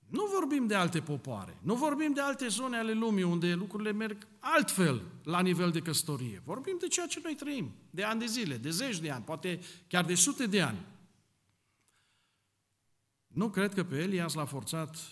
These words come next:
tata sau mama sau nici măcar socru neapărat să o iei pe scumpa ta lângă tine, pe Hrista, și să-ți fie soție.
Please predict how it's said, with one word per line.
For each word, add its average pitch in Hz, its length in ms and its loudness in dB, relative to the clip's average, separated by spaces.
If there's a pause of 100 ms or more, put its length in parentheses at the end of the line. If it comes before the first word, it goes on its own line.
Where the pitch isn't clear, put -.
(480)
tata 117 420 -8 (680)
sau 101 200 -20
mama 113 520 -6 (1300)
sau 117 180 -8
nici 131 180 -2
măcar 139 300 -4
socru - 600 -4 (1800)
neapărat 151 500 -6
să 147 340 -6 (280)
o 113 120 -10
iei 139 220 -2
pe 120 420 -8 (1120)
scumpa 123 400 -6
ta 120 420 -6 (540)
lângă 107 280 -8
tine, 131 320 -4
pe 90 120 -12
Hrista, 139 400 -8
și 123 120 -8
să-ți 117 200 -6
fie 143 160 -8
soție. 107 400 -10